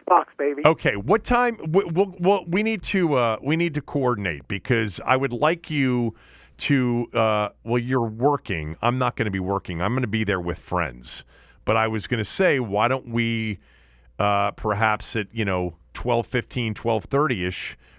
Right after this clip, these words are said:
Speaker 2: grab a beer somewhere together at the stadium?
Speaker 1: I could do that.
Speaker 2: Okay,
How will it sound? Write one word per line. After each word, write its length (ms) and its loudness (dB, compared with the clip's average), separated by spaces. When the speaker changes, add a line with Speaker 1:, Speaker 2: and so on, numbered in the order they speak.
Speaker 2:
grab 380 2
a 60 0
beer 360 0
somewhere 500 -4
together 500 -8
at 100 -10
the 100 -12
stadium? 540 -12
Speaker 1:
I 80 4
could 200 0
do 180 -4
that. 260 0
Speaker 2:
Okay, 440 0